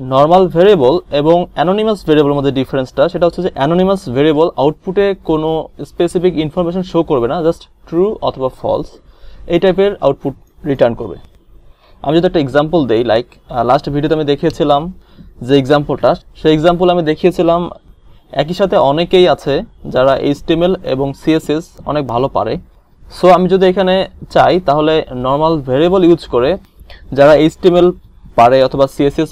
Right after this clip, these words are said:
পারে, তাদের নামগুলো কিন্তু শো করাতে পারি। But আমি যদি চাই যে আমি কোনো নাম শো করাবো না, শুধুমাত্র আমি ইনফরমেশন জানতে চাচ্ছি যে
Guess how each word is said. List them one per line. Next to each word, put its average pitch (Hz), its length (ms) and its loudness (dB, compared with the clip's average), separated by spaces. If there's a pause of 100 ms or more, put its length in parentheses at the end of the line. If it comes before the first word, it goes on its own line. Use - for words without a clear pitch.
পারে, 123 180 2 (580)
তাদের 160 260 4
নামগুলো 160 300 0
কিন্তু 165 220 -6
শো 151 140 2
করাতে 117 240 -2
পারি। - 120 -12 (100)
But 156 120 2 (300)
আমি 165 220 -2
যদি 180 160 0 (100)
চাই 110 180 4 (180)
যে 143 60 0 (100)
আমি 156 180 -2
কোনো 175 100 -2 (100)
নাম 147 100 0 (140)
শো 208 60 -2 (120)
করাবো 139 300 2
না, 120 80 -2 (280)
শুধুমাত্র 190 440 -2 (180)
আমি 160 120 -4 (100)
ইনফরমেশন 180 400 -6 (100)
জানতে 143 220 -2
চাচ্ছি 196 180 -2 (100)
যে - 40 -2